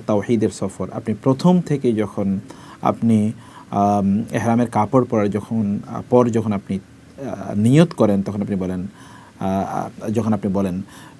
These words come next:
যে, "লাব্বাইক আল্লাহুম্মা হাজ্জাতান বা লাব্বাইক আল্লাহুম্মা উমরাতান", "হে আল্লাহ, আপনার জন্যেই আমি হজ বা উমরা করতে যাই।" একেবারে শুরুই কিন্তু আল্লাহ সুবহানাহু ওয়া তাআলার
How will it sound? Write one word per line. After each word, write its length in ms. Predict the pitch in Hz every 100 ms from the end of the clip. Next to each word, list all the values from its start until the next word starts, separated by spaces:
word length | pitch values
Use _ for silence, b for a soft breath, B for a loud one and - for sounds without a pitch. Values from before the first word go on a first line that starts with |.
| - 95
যে, 320 | 104 104 98
"লাব্বাইক 360 | 120 120 120
আল্লাহুম্মা 560 | 113 107 104 107 101 98
হাজ্জাতান 600 | - 143 113 120 113 104
বা 120 | 98 104
লাব্বাইক 460 | 107 98 110 101
আল্লাহুম্মা 420 | 104 104 107 101
উমরাতান", 600 | 104 139 127 107 107 98
"হে 120 | 98 117
আল্লাহ, 300 | 104 101 98 B -
আপনার 600 | 117 120 - 160 175 147
জন্যেই 480 | 120 113 127 147 123
আমি 140 | 110 98
হজ 180 | 110 104
বা 100 | 104
উমরা 200 | 95 101
করতে 280 | - 98 104
যাই।" 240 | 101 95 110
একেবারে 260 | 135 143 135
শুরুই 400 | - 147 156 180
কিন্তু 240 | 170 147
আল্লাহ 160 | 123 120
সুবহানাহু 360 | 110 - 117
ওয়া 100 | 107
তাআলার 360 | 110 113 147